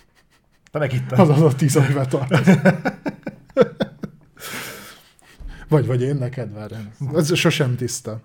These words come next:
Speaker 1: Na, segítek.
Speaker 2: Jól van. Ö, majd a, izé, Dézsába. Szóval, P S V R kettő. Volt egy, ö,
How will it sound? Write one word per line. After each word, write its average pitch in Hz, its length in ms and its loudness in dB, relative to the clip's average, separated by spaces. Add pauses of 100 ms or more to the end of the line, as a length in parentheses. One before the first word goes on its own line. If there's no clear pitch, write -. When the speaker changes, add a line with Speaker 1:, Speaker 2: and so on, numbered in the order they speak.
(120)
Speaker 1:
Na, 139 80 -8
segítek. 110 500 -10 (140)
Speaker 2:
Jól 110 280 -6
van. 104 240 -12 (380)
Ö, 131 380 -4 (400)
majd 160 280 4
a, 147 60 2
izé, 131 160 0
Dézsába. 117 600 -4 (680)
Szóval, 139 480 0
P 170 180 2
S - 80 -8
V 147 40 -4
R 127 120 -4
kettő. 135 340 -6
Volt 170 260 2
egy, 135 220 -2
ö, 131 200 -4